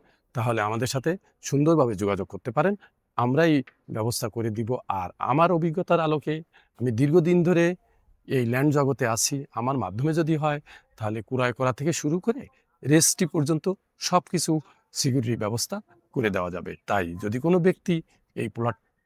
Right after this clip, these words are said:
ফ্ল্যাটটা ক্রয় করতে চান তাহলে আমাদের সাথে যোগাযোগ করতে পারেন। সম্প্রীতি বাংলাদেশ আপনাদের পাশেই আছে সবসময় এবং সম্প্রীতি বাংলাদেশের মাধ্যমে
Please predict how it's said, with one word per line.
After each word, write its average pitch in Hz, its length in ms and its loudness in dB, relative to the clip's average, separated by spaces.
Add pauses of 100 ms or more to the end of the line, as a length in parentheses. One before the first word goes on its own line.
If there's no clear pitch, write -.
(140)
ফ্ল্যাটটা 139 300 2
ক্রয় 139 240 2
করতে 165 280 -2
চান 214 180 0 (380)
তাহলে 110 180 -2
আমাদের 107 280 -4
সাথে - 260 -8
যোগাযোগ 139 320 0
করতে - 260 -6
পারেন। 214 220 -2 (280)
সম্প্রীতি 117 460 -4
বাংলাদেশ 117 440 -2 (420)
আপনাদের 110 360 -4
পাশেই 120 380 -2
আছে 185 200 -4
সবসময় 208 480 -4 (360)
এবং 131 140 0
সম্প্রীতি 117 440 -4
বাংলাদেশের 123 540 0
মাধ্যমে 175 380 2